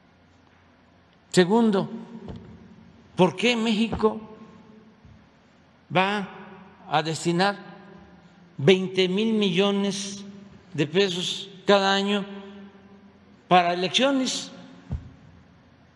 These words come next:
Es el país que gasta más en la organización de elecciones, habiendo tantas necesidades.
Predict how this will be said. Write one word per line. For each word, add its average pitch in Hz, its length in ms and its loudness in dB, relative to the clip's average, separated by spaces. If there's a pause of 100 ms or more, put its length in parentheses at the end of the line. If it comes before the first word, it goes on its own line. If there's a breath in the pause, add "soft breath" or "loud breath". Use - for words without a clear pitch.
(880)
Es 175 140 -4
el 190 100 4
país 190 500 -2 (600)
que 170 100 2
gasta 190 400 -2
más 190 460 -6 (1500)
en 165 80 -2
la 170 80 2
organización 160 640 -2
de 190 60 0
elecciones, 202 760 -2 (720)
habiendo 196 360 0
tantas 190 360 -4
necesidades. 185 880 -4